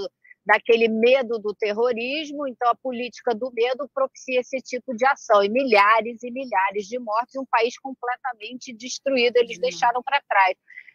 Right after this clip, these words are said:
Speaker 1: Mas a, o que acontece aqui é que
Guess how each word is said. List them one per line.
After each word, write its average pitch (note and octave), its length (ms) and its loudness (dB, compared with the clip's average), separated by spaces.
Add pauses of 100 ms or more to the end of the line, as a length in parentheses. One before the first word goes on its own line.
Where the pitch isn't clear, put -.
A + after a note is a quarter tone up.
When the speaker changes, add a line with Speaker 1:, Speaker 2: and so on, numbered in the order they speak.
(140)
Speaker 1:
Mas D#4 500 4 (320)
a, C#4+ 200 6 (120)
o C#4 120 0
que - 80 -4
acontece B3 680 -2
aqui D#4 480 -2
é C4 340 -4
que B3+ 240 -6